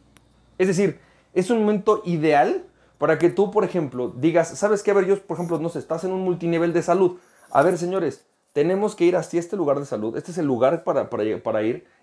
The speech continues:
Este es el me-, esta es la meta. Este es el destino. Y este es el camino para lograrlo.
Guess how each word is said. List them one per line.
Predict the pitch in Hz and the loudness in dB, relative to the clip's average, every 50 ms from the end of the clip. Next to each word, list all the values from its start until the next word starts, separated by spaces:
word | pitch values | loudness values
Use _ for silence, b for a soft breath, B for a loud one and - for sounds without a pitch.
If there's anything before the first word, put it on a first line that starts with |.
| b b b | b b b
Este | - 202 196 240 | -4 -2 0 2
es | 220 202 | 2 2
el | 190 160 | 2 0
me-, | 143 131 | 0 -2
esta | 127 - 147 - 175 | -2 -4 -6 -6 -4
es | 165 | -2
la | 139 | -2
meta. | 117 117 117 110 - 147 - - | -2 -2 -4 -4 -6 -8 -6 -6
Este | - 196 196 196 208 | -4 -4 -4 -4 -4
es | 196 | -4
el | 185 131 | -2 -2
destino. | 117 113 - - 120 113 113 123 151 165 B B B B B B | -2 -4 -6 -6 -6 -4 -4 -4 -6 -8 B B B B B B
Y | - 160 196 | -2 0 2
este | 240 240 277 | 2 2 0
es | 247 | -4
el | 254 233 | -4 -2
camino | - - 175 226 262 254 | 0 0 0 2 0 2
para | - 175 151 135 | 4 4 4 4
lograrlo. | 120 117 113 110 92 73 - | 4 2 2 0 -2 -6 -12